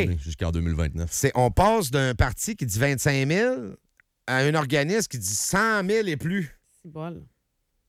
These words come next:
Speaker 2: Est-ce qu'il peut y avoir dans tout, puis tu sais, je veux dire, si ça sert à rien, les, les, toutes nos gogosses gouvernementales, fermez-les, là.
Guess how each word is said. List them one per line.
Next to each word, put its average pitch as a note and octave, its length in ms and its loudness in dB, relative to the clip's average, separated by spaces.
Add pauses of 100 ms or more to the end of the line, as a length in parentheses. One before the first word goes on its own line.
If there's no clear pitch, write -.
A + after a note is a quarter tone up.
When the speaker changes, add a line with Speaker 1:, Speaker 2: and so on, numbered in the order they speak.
(760)
Speaker 2:
Est-ce - 240 -2
qu'il - 160 -6
peut B3 320 4
y B2 80 4
avoir C3+ 400 2
dans G#2+ 240 -2
tout, F#3+ 220 0
puis - 100 -2
tu - 140 -4
sais, G#2+ 180 0
je F2+ 100 -6
veux F#2+ 140 -6
dire, E2+ 240 -8
si - 300 -4
ça D3 180 4
sert F3+ 320 2
à A2+ 60 4
rien, A#2 420 2
les, A2 180 2
les, F#2 200 -2
toutes - 240 0
nos A2+ 160 2
gogosses A2+ 560 2
gouvernementales, A2+ 880 2
fermez-les, A2+ 600 2
là. A2 180 -2